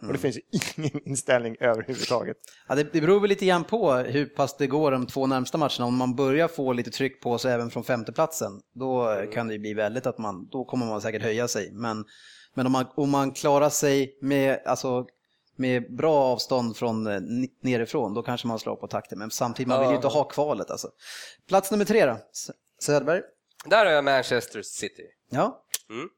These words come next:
Speaker 1: Hur mycket poäng får de?
Speaker 3: Sjuttiofem.
Speaker 1: Sjuttiofem.
Speaker 3: Sjua, femma.
Speaker 2: Ja, jag har dem på sjuttiosex, så det är,
Speaker 1: Ja, sjuttiofyra har jag.
Speaker 2: det är
Speaker 1: Nej,
Speaker 2: ändå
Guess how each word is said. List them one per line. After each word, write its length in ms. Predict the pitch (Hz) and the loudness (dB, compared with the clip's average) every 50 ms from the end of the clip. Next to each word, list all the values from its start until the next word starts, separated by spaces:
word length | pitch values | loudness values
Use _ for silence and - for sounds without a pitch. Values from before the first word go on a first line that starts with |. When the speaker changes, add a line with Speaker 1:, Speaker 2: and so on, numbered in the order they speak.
| _ - | _ -6
Speaker 1:
Hur 80 | 143 | -4
mycket 200 | 139 139 135 170 | -2 -2 -2 0
poäng 180 | 139 147 139 131 | 2 2 2 2
får 120 | 143 151 | 2 0
de? 100 | 143 120 | 0 0
Speaker 3:
Sjuttiofem. 580 | - - - 165 170 - - - 135 - 107 95 - _ _ - | -2 -2 -2 -2 -2 -2 -4 -4 -2 -2 -2 -4 -6 _ _ -10
Speaker 1:
Sjuttiofem. 460 | 139 - _ _ 165 - - - 139 | -10 -10 _ _ -12 -10 -10 -8 -6
Speaker 3:
Sjua, 180 | - 135 135 131 | -4 -4 -4 -2
femma. 260 | 135 120 101 92 90 - - | -2 -4 -6 -6 -8 -6 -4
Speaker 2:
Ja, 80 | 113 | -2
jag 60 | 131 151 | 0 0
har 60 | 180 | 0
dem 120 | 170 156 | 0 -2
på 80 | - 147 | -4 -4
sjuttiosex, 520 | - 160 - 151 139 - - - - - | -6 -6 -6 -6 -6 -6 -6 -6 -8 -10
så 140 | - - 110 | -12 -10 -6
det 80 | - 143 | -4 -2
är, 100 | 151 151 | -2 -2
Speaker 1:
Ja, 80 | 139 139 | -2 -2
sjuttiofyra 540 | 139 147 - 151 - 165 135 110 107 120 123 | -4 -4 -4 -2 0 0 2 2 2 2 2
har 120 | 120 110 | 0 0
jag. 80 | 107 107 107 - _ _ _ _ _ - | -2 -6 -8 -10 _ _ _ _ _ -6
Speaker 2:
det 120 | - 123 | 0 2
är 40 | 127 | 4
Speaker 1:
Nej, 20 | |
Speaker 2:
ändå 100 | 143 143 | 4 4